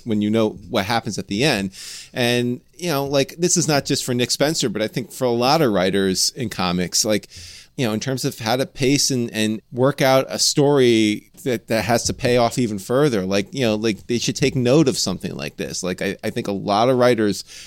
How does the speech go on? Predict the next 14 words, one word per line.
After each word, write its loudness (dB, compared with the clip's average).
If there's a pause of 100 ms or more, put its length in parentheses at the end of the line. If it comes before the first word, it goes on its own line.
(120)
struggle 2
with 0
pacing. 2
I -4
think, -6
like, -2
you -4
know, 0
the, -2
the -4
decompressed 0
storytelling 0
mode 2
that, 2